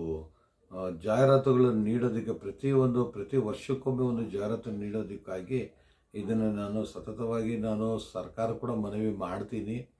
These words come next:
ಮಾಡಿ ಮುಂದಿನ ದಿನಗಳಲ್ಲಿ ಆದಷ್ಟು ನಾನು ಒಂದು ಅನುಕೂಲಗಳು ಮಾಡ್ತೀನಿ ಸ್ನೇಹಿತರೆ. ಅದರಲ್ಲೂ ಕೂಡ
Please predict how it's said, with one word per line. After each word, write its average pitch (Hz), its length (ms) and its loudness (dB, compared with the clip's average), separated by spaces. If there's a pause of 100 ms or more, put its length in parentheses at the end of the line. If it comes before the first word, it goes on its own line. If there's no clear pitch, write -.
(560)
ಮಾಡಿ 113 300 2
ಮುಂದಿನ 110 400 4
ದಿನಗಳಲ್ಲಿ 110 340 4
ಆದಷ್ಟು 98 460 -2
ನಾನು 104 320 -2
ಒಂದು 110 500 -2
ಅನುಕೂಲಗಳು 95 520 -4
ಮಾಡ್ತೀನಿ 87 400 -8 (120)
ಸ್ನೇಹಿತರೆ. 76 680 -14 (1400)
ಅದರಲ್ಲೂ 120 300 4
ಕೂಡ 127 200 4